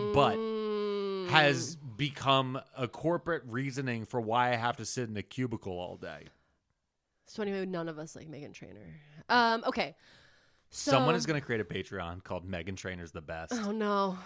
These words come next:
Speaker 1: And they better pay five dollars. <laughs>
Speaker 2: So, um, you know what's funny is, like, to me personally, I get so mad about this very specific part of this story.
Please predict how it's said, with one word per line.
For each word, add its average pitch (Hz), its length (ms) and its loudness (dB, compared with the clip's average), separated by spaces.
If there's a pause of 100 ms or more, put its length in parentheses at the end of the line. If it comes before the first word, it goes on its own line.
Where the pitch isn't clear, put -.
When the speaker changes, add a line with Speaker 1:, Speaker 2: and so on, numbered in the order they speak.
(140)
Speaker 1:
And 110 140 -2
they 143 120 8
better 101 440 4
pay 92 240 -4
five 85 340 -6
dollars. 80 560 -2
<laughs> - 720 -2 (560)
Speaker 2:
So, 320 580 8 (580)
um, 247 560 6 (1300)
you 220 80 -6
know 240 100 6
what's 330 160 0
funny 202 220 -2
is, 196 100 -2
like, 190 160 -6
to 196 140 -6
me 180 180 -4
personally, 190 580 -8
I 180 140 -6
get 185 160 -6
so 180 220 -4
mad 170 260 -6
about 165 220 -8
this 175 180 -8
very 160 240 -6
specific 165 500 -12
part 151 200 -10
of 156 100 -10
this 160 120 -8
story. 151 520 -8